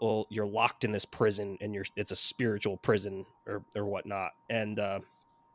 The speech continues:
for me, I think it's, I think it would be fascinating either way. If we're actually on a planet spinning through whatever, that's still pretty fascinating compared to whatever the shape is. So for me, I've gotten off of the point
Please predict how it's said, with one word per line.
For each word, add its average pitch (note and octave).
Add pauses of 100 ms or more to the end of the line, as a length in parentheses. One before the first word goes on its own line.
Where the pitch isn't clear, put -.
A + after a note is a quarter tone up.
(380)
for C#3+
me, D3
I C3
think C#3
it's, - (380)
I -
think F3
it -
would C#3+
be B2
fascinating A2
either G2
way. G#2+
If -
we're C#3
actually A#2+
on A2
a -
planet B2
spinning -
through G#2
whatever, G2+ (760)
that's -
still -
pretty G2+
fascinating F#2+
compared G2
to F2+ (120)
whatever G#2
the F2+
shape G#2
is. E2+
So B2+
for C#3
me, D#3+
I've C3
gotten A#2 (140)
off A#2
of A2
the G#2+
point A#2+